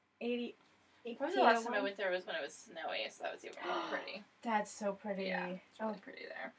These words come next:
Speaker 2: No, that was cute, and he was like, "Why would you, I don't ever go on picnics." And we're
Speaker 1: I don't,
Speaker 2: like,
Speaker 1: I don't go on
Speaker 2: "Oh,
Speaker 1: picnics." And he's like,
Speaker 2: Joe.
Speaker 1: "I'm okay with going to a cemetery. I'm not weird.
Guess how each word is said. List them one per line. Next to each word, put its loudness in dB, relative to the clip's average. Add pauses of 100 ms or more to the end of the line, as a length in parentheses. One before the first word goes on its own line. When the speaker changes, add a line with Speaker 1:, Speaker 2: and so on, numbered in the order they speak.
(540)
Speaker 2:
No, 4 (140)
that 8
was -4
cute, 2
and -2
he -6
was -4
like, -2
"Why 4
would -4
you, -4
I 2
don't -2
ever 0
go 0
on 4 (100)
picnics." -6
And -10
we're 2
Speaker 1:
I 10
don't, 12
Speaker 2:
like, 6
Speaker 1:
I 10
don't 8
go 12
on 12
Speaker 2:
"Oh, 4
Speaker 1:
picnics." 6
And 6
he's 8
like, 10
Speaker 2:
Joe. 2
Speaker 1:
"I'm 10
okay 8
with 4
going 8
to 6
a 0
cemetery. 4
I'm 6
not 10
weird. 8